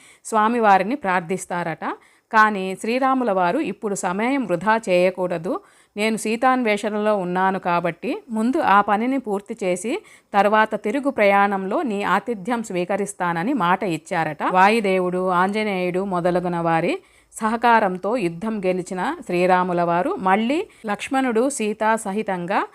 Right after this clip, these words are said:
ఈ ప్రాంతానికి చేరుకుంటారట. గండి చేరుకుంటూ ఉన్నప్పుడు వారు వచ్చేలోగా రెండు కొండలకు వాయుదేవుడు తన మంత్రశక్తితో ఒక బంగారు తోరణాన్ని స్వాగతంగా తానే స్వయంగా కడతాడట.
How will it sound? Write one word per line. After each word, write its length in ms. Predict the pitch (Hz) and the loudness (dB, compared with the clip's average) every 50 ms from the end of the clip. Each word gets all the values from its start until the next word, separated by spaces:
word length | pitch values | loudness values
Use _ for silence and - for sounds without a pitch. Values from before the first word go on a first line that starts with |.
| - _ _ _ _ - | -16 _ _ _ _ -8
ఈ 100 | 214 233 | -6 -6
ప్రాంతానికి 680 | 233 - 208 185 185 196 196 - 202 196 190 185 180 - 320 - - | -2 0 0 2 2 0 0 0 0 0 0 -2 -4 -6 -6 -4 -2
చేరుకుంటారట. 800 | 185 175 175 180 175 - 180 175 170 190 165 165 165 156 156 - 262 381 453 - - - _ _ - 185 | 0 2 2 0 -2 -4 -8 -8 -4 -2 -2 -2 -2 -4 -4 -6 -6 -8 -8 -10 -18 -20 _ _ -2 0
గండి 260 | 202 214 254 277 339 311 - - | 0 2 2 2 0 0 0 0
చేరుకుంటూ 540 | 208 208 214 240 247 - 226 226 220 233 220 214 | 0 2 2 0 -2 -2 -4 -4 -2 -2 -2 0
ఉన్నప్పుడు 540 | 202 190 185 185 180 175 - - 165 170 170 175 170 | 0 0 0 0 -2 -2 -2 -2 -2 0 0 2 4
వారు 280 | 175 175 180 185 190 | 4 4 4 4 4
వచ్చేలోగా 760 | 185 180 180 180 - - 262 262 247 220 190 180 175 196 240 285 | 2 0 0 -2 -2 -2 0 0 2 2 2 2 2 2 0 2
రెండు 320 | 202 190 196 233 247 226 | 2 0 0 0 -2 -2
కొండలకు 540 | 220 - 202 190 185 190 170 170 170 - 262 294 | -4 -4 -4 -2 0 0 0 0 -2 -2 -2 0
వాయుదేవుడు 720 | 240 180 170 185 214 247 214 196 196 190 175 170 214 302 370 370 - - _ _ _ - 208 | 2 2 4 4 2 2 0 2 2 2 2 0 -2 -4 -4 -6 -10 -16 _ _ _ 0 0
తన 100 | 226 226 | 2 2
మంత్రశక్తితో 800 | 214 196 196 226 - 302 - - 220 196 - 208 190 - 214 277 320 208 180 | 2 0 0 2 0 0 0 0 -4 -4 -4 -8 -8 -4 -4 -4 -2 0 0
ఒక 160 | 180 185 214 | 0 2 0
బంగారు 520 | 185 165 180 180 190 196 220 226 247 277 262 | 0 0 0 -2 0 2 4 4 4 4 2
తోరణాన్ని 720 | - 208 190 190 190 190 185 190 185 180 175 180 220 339 440 - - - - - | 2 2 2 4 4 4 2 2 0 -2 -2 -4 -4 -4 -6 -8 -12 -20 -18 -14
స్వాగతంగా 760 | - - 208 196 202 214 254 262 - 240 202 190 185 208 269 349 - - | -4 0 4 4 4 4 2 -2 -2 -4 -6 -4 -4 -4 -4 -4 -4 -2
తానే 320 | 196 185 180 185 208 240 269 | 0 0 0 0 0 -2 -2
స్వయంగా 520 | - - 180 175 175 175 175 175 202 269 | -2 -2 -2 0 0 -2 -2 -2 -2 -2
కడతాడట. 640 | 277 - 175 165 170 165 - 165 165 165 160 - 190 | -2 -4 -4 -2 -2 -2 0 0 0 0 -2 -4 -4